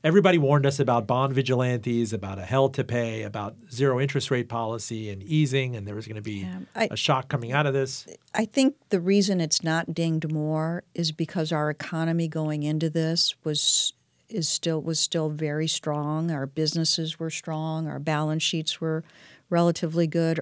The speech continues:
Speaker 2: Earnings were decent. Growth was there. Unemployment was low. So, I mean, not for the go-, not, not to take away from how bad I think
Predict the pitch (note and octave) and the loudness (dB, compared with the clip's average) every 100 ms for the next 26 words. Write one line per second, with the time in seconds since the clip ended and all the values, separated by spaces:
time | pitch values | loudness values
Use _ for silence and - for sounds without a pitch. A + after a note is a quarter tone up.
0 | - D#3+ D#3+ D#3+ E3 D#3+ D#3+ E3 D#3+ - | 0 2 2 2 2 0 -2 -2 0 0
1 | E3+ D#3+ D3 D#3 D#3 D#3 - D#3+ D#3 D#3+ | 0 -2 -2 0 0 0 -2 -2 0 -2
2 | D#3+ D#3 D#3 D#3+ D#3+ - - - _ - | -2 -2 0 0 -2 -6 -20 -20 _ -2
3 | F#3 D#3+ - E3 E3 D#3+ D#3+ E3 D#3+ D#3 | 0 0 0 2 2 2 0 -2 -2 0
4 | D#3+ D#3 D#3 D#3 - - D#3 D#3 D#3 - | 0 2 2 4 4 4 2 0 -2 -8
5 | - - _ _ - F3 E3+ D#3 - - | -20 -20 _ _ -4 0 2 0 -4 -10
6 | _ _ _ _ - _ - - - _ | _ _ _ _ -20 _ -20 -20 -20 _
7 | _ - - A3+ - _ F#3+ G#3 - F3 | _ -20 -16 -12 -12 _ 2 4 4 0
8 | D#3 D3+ - F3 F3 - - - - - | 0 0 0 0 0 -2 -16 -20 -20 -20
9 | _ _ - - F#3 F#3 E3 F3+ E3 D3+ | _ _ -12 -4 -4 -2 0 0 0 0
10 | D#3+ D#3+ D#3+ - D3 C#3 C#3 C#3 C3 - | 2 2 0 -4 -6 -4 -4 -4 -8 -10
11 | _ _ _ _ _ _ _ _ - - | _ _ _ _ _ _ _ _ -20 -12
12 | - E3 D#3 E3 E3 E3 D3+ D3+ D#3 D3+ | 0 0 2 2 4 4 2 0 -4 -4
13 | C#3+ | -6